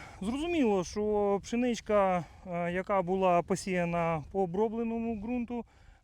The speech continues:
е, трошки швидше стартанула, була трошки крепшою, а та, що по стерні, е, залишками рослин, їй було важче і так далі. А в результаті цієї весни, коли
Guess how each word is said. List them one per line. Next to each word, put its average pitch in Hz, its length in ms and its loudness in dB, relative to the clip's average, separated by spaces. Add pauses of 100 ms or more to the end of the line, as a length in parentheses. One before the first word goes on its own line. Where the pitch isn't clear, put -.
е, 175 400 -2
трошки 208 360 -6
швидше 185 380 -6
стартанула, 233 800 -2 (120)
була 180 340 -4
трошки 180 360 -8
крепшою, 233 600 -4 (440)
а 165 120 0
та, 202 200 4
що 190 360 -2
по 190 100 -2
стерні, 226 580 0 (340)
е, 165 800 -4
залишками 175 720 -2
рослин, 240 440 -2 (440)
їй 180 160 -4
було 180 300 0
важче 214 580 0 (240)
і 180 120 -8
так 180 200 0
далі. 147 340 2 (760)
А 160 280 0
в 170 80 -2
результаті 220 640 -2
цієї 240 400 -6
весни, 196 380 -2
коли 214 540 -2